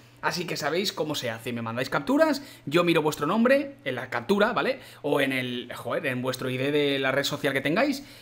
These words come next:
y yo os saludo en los vídeos. Así que bueno, no podía hacer esta serie, por-, la dejé, chicos, porque como me, hace tiempo ya no tenía las armas que tenía antes, pues ya no podía hacerlas, pero tranquilos que ya volvemos otra vez a la serie de suscriptor.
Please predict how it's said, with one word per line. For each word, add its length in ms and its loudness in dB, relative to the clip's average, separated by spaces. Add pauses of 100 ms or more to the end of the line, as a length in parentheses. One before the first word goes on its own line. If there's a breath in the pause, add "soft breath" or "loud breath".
(140 loud breath)
y 180 -4
yo 140 4
os 100 4
saludo 300 -2
en 80 -4
los 120 -6
vídeos. 380 -6 (280 loud breath)
Así 240 -2
que 100 0
bueno, 260 4
no 240 6
podía 220 8
hacer 160 4
esta 180 4
serie, 280 4
por-, 180 -2
la 140 2
dejé, 340 2
chicos, 320 -2
porque 260 -6
como 160 -4
me, 520 -6 (420)
hace 220 -6
tiempo 280 0
ya 80 0
no 80 0
tenía 200 2
las 160 2
armas 200 -4
que 80 -8
tenía 240 -2
antes, 340 -2 (360 loud breath)
pues 260 2
ya 80 6
no 120 2
podía 240 2
hacerlas, 360 2
pero 280 -4 (100)
tranquilos 440 2
que 140 -6
ya 240 2
volvemos 400 0
otra 140 -4
vez 180 -2 (280 loud breath)
a 100 2
la 100 0
serie 220 2
de 80 0
suscriptor. 500 -8